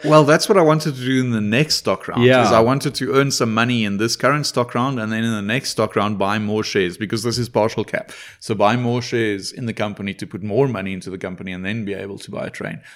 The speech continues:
Speaker 1: I think that was the plan. But yeah, but then, yeah, <laughs> I needed to buy a train immediately, which I couldn't.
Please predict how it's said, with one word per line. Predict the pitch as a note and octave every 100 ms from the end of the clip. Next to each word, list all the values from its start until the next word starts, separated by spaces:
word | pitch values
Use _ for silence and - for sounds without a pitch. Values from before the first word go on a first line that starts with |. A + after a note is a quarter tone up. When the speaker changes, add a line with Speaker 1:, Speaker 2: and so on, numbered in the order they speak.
| -
Speaker 1:
I | G2
think | C3+ B2
that | F#2+ F2+
was | F2+
the | F2+
plan. | F2 F2 E2+ - - - _
But | G2+ F#2+
yeah, | G2 F#2 E2+
but | F#2 F2+
then, | F2+ F2 E2+ - -
yeah, | F#2 - -
<laughs> | C3 A#2+
I | A2 G2+
needed | G2 F#2+ G2+
to | F#2
buy | F2+ F2
a |
train | E2+ F#2 F#2
immediately, | F2+ F2+ F#2+ - -
which | D#2+ -
I | -
couldn't. | - - - - -